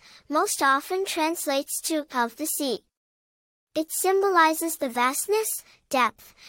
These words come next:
and mysteries linked to the sea, making it a poetic and versatile name. Originating from Christian Latin roots, Maren has historical significance and has been used for centuries as both male and female names in various cultures.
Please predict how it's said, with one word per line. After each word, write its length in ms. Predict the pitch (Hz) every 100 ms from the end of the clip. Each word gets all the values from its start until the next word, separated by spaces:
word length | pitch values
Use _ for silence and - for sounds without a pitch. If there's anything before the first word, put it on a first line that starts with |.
| -
and 200 | - 262
mysteries 640 | 262 302 - 381 392 392 -
linked 360 | 269 277 - -
to 100 | 349
the 80 | 302
sea, 340 | - 302 277
making 400 | 269 254 254 311
it 120 | 302
a 80 | 294
poetic 600 | - 269 240 247 339 -
and 220 | 339 330
versatile 480 | 320 269 - 269 254
name. 440 | 247 226 185 156 - _ _ _ _ _ _ _ _
Originating 760 | 320 311 359 403 403 392 403 403
from 260 | 339 269
Christian 500 | 254 302 311 - 359
Latin 340 | 311 269 269 277
roots, 440 | 262 233 - - - - -
Maren 420 | 262 277 302 359 415
has 260 | 370 320 302
historical 580 | 294 - 285 320 381
significance 880 | 370 - 269 262 269 269 247 233 - -
and 140 | 269
has 180 | 269 269
been 260 | - 294 277
used 340 | 294 359 -
for 180 | 330 277
centuries 720 | - 262 262 - 320 381 381
as 200 | - 269
both 300 | - 269 339
male 380 | 294 277 285 339
and 160 | 349 320
female 480 | - 339 359 339 339
names 420 | 277 269 311 -
in 220 | 294 285
various 480 | 262 254 269 294 -
cultures. 720 | 330 311 - 208 160 - -